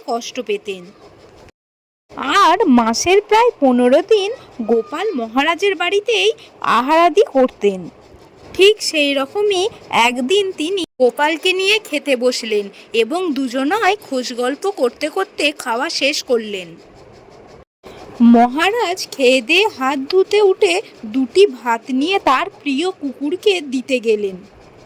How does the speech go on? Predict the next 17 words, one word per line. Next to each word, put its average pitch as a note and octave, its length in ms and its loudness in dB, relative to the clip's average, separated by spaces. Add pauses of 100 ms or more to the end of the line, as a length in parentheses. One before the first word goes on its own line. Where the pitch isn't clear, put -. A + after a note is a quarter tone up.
(880)
তখন E4+ 480 0 (200)
গোপালও A#3+ 680 0
মহারাজের C#4 680 2
দেখাদেখি C#4+ 760 0
কুকুরকে C#4+ 560 0 (120)
দুটো A#3+ 300 -2
ভাত G#3 340 -2
দিল। F#3 360 -6 (840)
এদিকে C#4 680 4
মহারাজের C4 880 2
দেওয়া D#4+ 300 4
ভাতগুলি A3+ 800 2
কুকুরটি A#3 600 -4
সব E4 340 2 (100)
খেয়ে A3 260 0
নিল, F#3 240 -6 (1200)
কিন্তু F#4+ 600 2